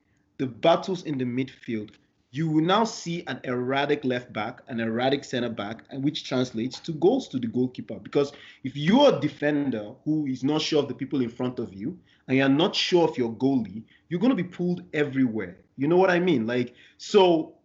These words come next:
as much as I think Zouma and, um, Rudiger are suspicious and Christensen, the guys in the front who are supposed to press high or win the battle in front, uh, they've given nothing to,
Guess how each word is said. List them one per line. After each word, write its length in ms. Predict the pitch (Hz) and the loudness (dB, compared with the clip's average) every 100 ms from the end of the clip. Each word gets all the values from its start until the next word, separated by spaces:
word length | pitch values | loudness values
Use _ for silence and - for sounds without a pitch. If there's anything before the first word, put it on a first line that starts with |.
| - | -2
as 140 | 175 | -2
much 220 | 196 247 | 0 -2
as 80 | 262 | -2
I 80 | 202 | -6
think 420 | 147 185 180 180 - | -6 -6 -8 -10 -16
Zouma 600 | 131 131 165 165 160 - | -12 -8 -6 -4 -4 -4
and, 300 | - 135 131 | -6 -4 -2
um, 420 | 123 123 120 117 | -4 -6 -6 -4
Rudiger 460 | 113 139 147 147 151 | -2 -2 -2 0 2
are 240 | 147 139 | 2 0
suspicious 800 | 147 127 - - 131 - 196 214 - _ _ _ | -6 -10 -12 -6 -4 -2 -2 -2 -14 _ _ _
and 140 | 123 113 | -10 -4
Christensen, 680 | 139 - 175 180 202 233 - _ _ _ | -4 -2 -2 0 0 0 -4 _ _ _
the 80 | 151 | -6
guys 400 | 131 190 285 269 | 2 4 4 2
in 80 | 208 | -2
the 100 | 156 | -2
front 580 | - - 147 113 - - _ - | -6 -4 -2 -2 -6 -20 _ 2
who 80 | |
are 40 | 185 | 2
supposed 240 | 185 170 | 2 -4
to 40 | - | -4
press 380 | - 156 151 - | -4 -2 -2 -4
high 360 | 113 123 143 - _ _ - | -2 0 -2 -4 _ _ 0
or 200 | 170 170 | 4 4
win 260 | 156 135 294 | 4 2 2
the 80 | |
battle 440 | 147 147 147 156 135 | 2 2 0 -2 -4
in 140 | 120 | -4
front, 540 | 113 - 127 110 - - _ _ - _ - | -8 -8 -6 -6 -10 -20 _ _ -20 _ -10
uh, 380 | 160 170 170 165 170 | -4 0 0 0 2
they've 160 | 180 | 0
given 400 | 185 220 220 220 | 0 0 2 2
nothing 300 | 175 175 180 | -2 -4 -6
to, 380 | 180 143 139 - | -8 -8 -8 -10